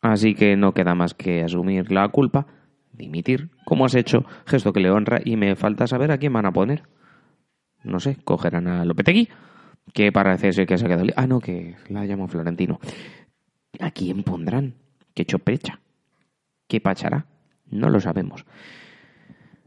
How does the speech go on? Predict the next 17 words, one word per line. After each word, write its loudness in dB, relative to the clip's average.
Pero 8
lo 8
que 6
sí 2
sabemos 6
es 6
que 4
los 4
de 2
Canallas 2
M 2
G 0
Z 4
estaremos 4
ahí 4
para 4
contároslo. 2